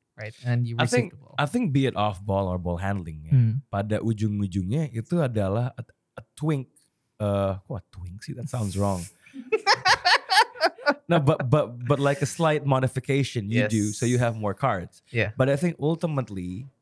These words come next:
Speaker 2: dari situ yang penting adalah, and again ya, Steve Kerr might disagree,
Speaker 1: Mhm.
Speaker 2: ya, em, dia berhasil menghindari ini di game dua dengan Jordan Poole yang main panas.
Speaker 1: Hmm.
Speaker 2: And I do think we need a better game from Jordan Poole. Ya.
Speaker 1: Of course.
Speaker 2: I mean, I, I,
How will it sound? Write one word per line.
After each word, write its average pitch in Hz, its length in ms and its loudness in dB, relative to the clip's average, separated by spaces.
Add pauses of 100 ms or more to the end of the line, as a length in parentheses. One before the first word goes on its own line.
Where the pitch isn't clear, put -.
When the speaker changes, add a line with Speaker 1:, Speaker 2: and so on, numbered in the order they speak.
(140)
Speaker 2:
dari 113 240 -2
situ 143 320 -4
yang 104 240 0
penting 110 560 -4
adalah, 90 560 -4
and 92 160 -8
again 92 340 -2
ya, 82 200 -10
Steve 123 260 -4
Kerr 123 240 -2
might 110 240 -2
disagree, 120 560 -2
Speaker 1:
Mhm. 120 300 -4 (260)
Speaker 2:
ya, 101 200 0 (680)
em, 92 480 0 (160)
dia 123 240 0
berhasil 123 480 -2
menghindari 123 580 -2
ini 123 220 -2
di 120 160 -6
game 107 240 -2
dua 113 320 2
dengan 110 320 -4
Jordan 107 320 -2
Poole 113 240 -2
yang 101 80 -6
main 98 240 -6
panas. 98 400 -6 (240)
Speaker 1:
Hmm. 131 160 6
Speaker 2:
And 117 80 8
I 113 160 4
do 117 240 0
think 117 240 -4
we 117 80 0
need 110 100 -2
a 95 80 -4
better 104 300 0
game 92 240 -2
from 92 160 -12
Jordan 87 320 -6
Poole. 85 320 -10
Ya. 90 160 -8
Speaker 1:
Of 104 60 -18
course. 117 260 -4
Speaker 2:
I 110 80 2
mean, 117 240 -2
I, 107 100 -4
I, 107 160 -8